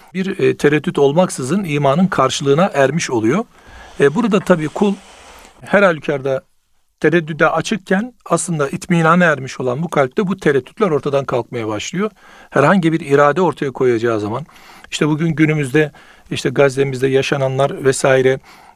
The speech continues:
e, işte Müslümanlar üzere kurulan haller, işte Suriye'mizdeki durumlar, işte genelleştirebilirsiniz Doğu Türkistan'daki, Yemen'deki durumlar.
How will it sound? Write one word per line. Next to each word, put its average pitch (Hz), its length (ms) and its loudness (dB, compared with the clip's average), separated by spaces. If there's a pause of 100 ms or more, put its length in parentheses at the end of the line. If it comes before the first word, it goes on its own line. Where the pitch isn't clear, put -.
e, - 100 -6
işte 143 240 -6
Müslümanlar 135 580 -2
üzere 131 360 0
kurulan 135 360 -2
haller, 131 360 0
işte - 220 -8
Suriye'mizdeki 127 760 -2
durumlar, 135 460 2 (360)
işte 139 260 0 (280)
genelleştirebilirsiniz 147 1120 0
Doğu 143 160 2
Türkistan'daki, 135 720 -2
Yemen'deki 139 560 0
durumlar. 131 400 2